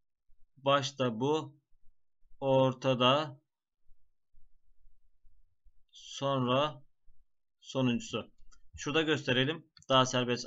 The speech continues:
alanda başta, ortada ve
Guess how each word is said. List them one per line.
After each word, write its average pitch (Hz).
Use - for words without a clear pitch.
alanda 123
başta, 135
ortada 135
ve 139